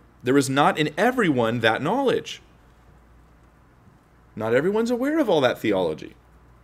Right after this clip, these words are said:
"For some, with consciousness of the idol, until now, eat, a, eat it as a thing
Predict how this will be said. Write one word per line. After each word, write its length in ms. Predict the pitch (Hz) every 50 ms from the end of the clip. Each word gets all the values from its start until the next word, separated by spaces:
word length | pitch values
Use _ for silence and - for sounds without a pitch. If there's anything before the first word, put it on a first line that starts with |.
| - _ _ - - _ _
"For 120 | _ 147 143
some, 640 | - - - 190 233 233 143 113 107 123 156 160 -
with 200 | - 135 131 -
consciousness 640 | - - 156 156 180 175 175 170 - - 147 143 - -
of 220 | - 127 127 113
the 160 | 113 117 - -
idol, 600 | 107 135 175 208 170 117 98 92 90 90 131 - - - - - - - - - - _ _ -
until 360 | 120 127 123 - 139 123 123
now, 420 | 120 123 147 156 139 120 127 143 - - _ _ _
eat, 200 | - 156 165 - - - -
a, 120 | 156 170 - - -
eat 180 | - 117 156 165
it 180 | 170 135 - - -
as 320 | 110 113 120 127 143 - -
a 100 | - 113
thing 360 | 110 - - 113 98 95 95